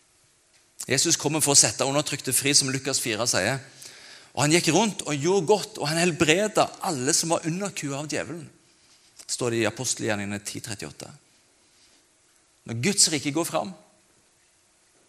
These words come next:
da viker mørket. Vi ser det veldig tydelig i dette her. Hvis du leser evangeliene, og, og vi i høst leser spesielt i Lukas evangeliet. Vi tar utgangspunkt i,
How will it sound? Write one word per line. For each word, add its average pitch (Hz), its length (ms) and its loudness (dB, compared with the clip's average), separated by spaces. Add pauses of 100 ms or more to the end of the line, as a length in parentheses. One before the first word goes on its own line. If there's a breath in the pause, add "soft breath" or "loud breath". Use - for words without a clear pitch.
(640)
da 120 100 -6
viker 110 380 -8
mørket. - 380 -16 (4000 loud breath)
Vi 127 160 2
ser 143 160 8
det 156 120 6
veldig 113 240 6
tydelig 107 280 0
i 117 60 2
dette 104 180 0
her. 95 160 -4 (800)
Hvis - 160 -12
du 117 80 -4
leser 101 640 -4 (800)
evangeliene, 98 580 -4 (840)
og, 92 420 -2
og 110 120 -8
vi 110 100 2
i 117 80 0
høst 127 300 0
leser 107 240 0
spesielt 104 420 -2
i 95 60 -6
Lukas 101 260 -4
evangeliet. 101 480 -6
Vi 98 80 -8
tar 95 160 -6
utgangspunkt 104 480 -8
i, 101 60 -4